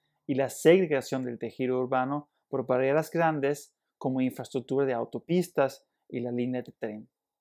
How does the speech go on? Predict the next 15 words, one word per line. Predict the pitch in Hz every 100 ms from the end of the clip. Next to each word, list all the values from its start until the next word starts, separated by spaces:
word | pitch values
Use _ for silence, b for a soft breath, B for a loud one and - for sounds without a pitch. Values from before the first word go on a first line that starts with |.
| _ _ _ _ _ _ -
Hoy | 170 226
en | 220 208
día, | 180 143 135 135 _ _ -
los | 139 127
desafíos | 143 117 123 - 170 151 151 - _ _ _
son | - 147
los | 139
enormes | 135 143 165 202 185
espacios | 123 - - - 120 120
abiertos | 117 120 117 131 127
y |
vacíos, | 123 120 127 120 - - _ _ _ _ _
de | 135
baja | 131 143 175
calidad | 175 165 170 156 147 147